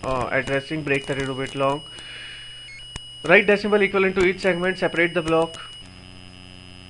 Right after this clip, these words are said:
So one nine two one six eight ten twenty-five. So first you write one nine two I P address in decimal notation.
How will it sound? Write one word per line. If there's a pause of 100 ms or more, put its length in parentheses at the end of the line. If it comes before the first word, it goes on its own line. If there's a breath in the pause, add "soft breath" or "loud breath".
(680)
So
one
nine
two (160)
one
six
eight
ten
twenty-five. (1300 loud breath)
So
first
you
write
one
nine
two
I
P
address
in
decimal
notation.